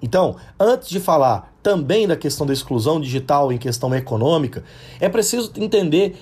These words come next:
que disciplina e faixa etária dos nossos estudantes, a educação básica, não atende a necessariamente esse requisito. Outra coisa é que o Estado não pode oferecer educação, que é sua obrigação constitucional, apenas pra uma parte dos alunos. Se a educação é, ela é pública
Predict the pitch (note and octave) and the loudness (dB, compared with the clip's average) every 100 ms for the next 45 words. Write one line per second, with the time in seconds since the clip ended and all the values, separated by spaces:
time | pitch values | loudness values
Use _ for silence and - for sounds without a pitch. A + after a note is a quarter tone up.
0 | - - F#3 G#3 - F#3 - A3+ G#3 C#3 | -20 -6 -2 -2 -2 -4 -2 -2 0 0
1 | D3 F3 F3+ E3 D#3+ D3+ D3 C#3 C#3 - | 0 0 0 0 0 2 0 0 -4 -6
2 | A#2 D3 C4+ D3+ B2+ B2+ C#3 A#2 A2+ E3+ | 0 0 0 -2 -2 -2 0 0 2 2
3 | F3+ D3+ G#3+ C4 - G3 C4 E3 D3 D3 | 0 0 2 2 0 -2 -2 0 0 0
4 | - C#3 C3 B2+ A#2 B2+ A#2+ G2+ F#2 - | 0 -2 -2 -4 -4 -4 -2 -2 -4 -8
5 | - - - - C#3 C3+ A#2 E3+ G3+ - | -18 -20 -20 -4 -2 -2 0 2 2 0
6 | - - - D#3 G#3 F#3 G#3+ F3+ F#3+ C4+ | -8 -20 -6 -4 -4 0 0 2 0 0
7 | F3+ F3+ A3+ E3+ E3 D3+ D3 - D3 C3 | -2 2 2 2 0 0 0 0 0 0
8 | C3 A2+ - F#3+ F3+ D#3 E3 E3+ E3 D3+ | -2 0 0 0 0 -2 0 0 2 0
9 | C#3+ C#3 C#3 C3 - - C#3 F#3 - - | 0 -4 -4 -6 -4 0 2 2 0 -10
10 | - F#3 G#3+ A3+ A3+ A#3 - G#3 F#3 A#3 | -4 0 0 0 0 -2 2 0 2 0
11 | G3+ A#3+ C3+ - - - A3 A#3 - - | 2 0 -2 -6 -18 -2 0 0 -2 0
12 | C#4+ C4 G#3 D#3 - - - E3+ F3+ E3 | 0 2 2 2 -4 -20 -4 0 4 4
13 | D#3 - B3 D#3+ C#3+ A#2+ | 2 0 0 0 0 -2